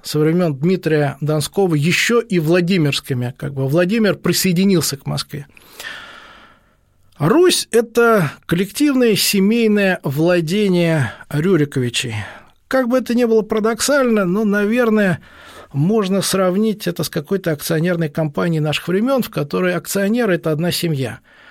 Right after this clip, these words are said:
И вот представьте себе, когда компания начинает получать хорошие деньги, какая в ней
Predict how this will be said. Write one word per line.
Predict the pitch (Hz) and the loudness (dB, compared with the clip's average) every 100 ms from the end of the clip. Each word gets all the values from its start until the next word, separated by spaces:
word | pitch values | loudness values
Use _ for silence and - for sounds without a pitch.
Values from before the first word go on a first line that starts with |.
| - - - _ - | -20 -20 -20 _ -4
И | 143 | 0
вот | 233 302 - | 2 0 -2
представьте | 269 - - 294 - | -4 -4 0 0 2
себе, | - 226 202 | -2 2 2
когда | 165 170 208 | 0 0 -2
компания | 214 220 202 262 262 240 | 0 0 0 0 0 2
начинает | 214 - 202 208 - | 0 -2 -2 -2 -2
получать | 190 180 196 170 | -2 0 -2 -2
хорошие | 185 180 165 185 | -2 0 0 -2
деньги, | 185 269 247 208 180 - - - - | -2 0 0 0 -2 -6 -20 -16 -4
какая | 165 160 269 254 | -4 0 2 4
в | 180 156 | 4 4
ней | 196 220 165 135 101 | 4 6 4 2 -4